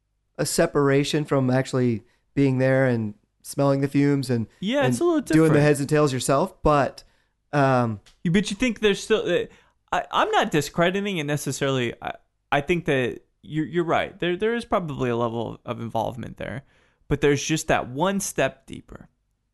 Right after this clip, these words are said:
Speaker 2: right?
Speaker 1: Yeah.
Speaker 2: And you know that.
Speaker 1: Oh,
Speaker 2: And
Speaker 1: yeah.
Speaker 2: there's that one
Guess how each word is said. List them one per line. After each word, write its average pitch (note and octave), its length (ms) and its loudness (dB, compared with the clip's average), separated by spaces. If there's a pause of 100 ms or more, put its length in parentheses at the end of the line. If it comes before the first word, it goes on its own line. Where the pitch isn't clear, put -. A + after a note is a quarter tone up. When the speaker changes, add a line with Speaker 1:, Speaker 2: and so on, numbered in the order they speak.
(120)
Speaker 2:
right? A#2 380 -4
Speaker 1:
Yeah. C3+ 180 2
Speaker 2:
And C3 120 2
you F#3+ 100 2
know D3+ 220 2
that. - 280 -12 (220)
Speaker 1:
Oh, E3 100 6
Speaker 2:
And C#3+ 100 4
Speaker 1:
yeah. B2 60 2
Speaker 2:
there's C3 180 0
that A#2+ 240 0
one F#3 440 0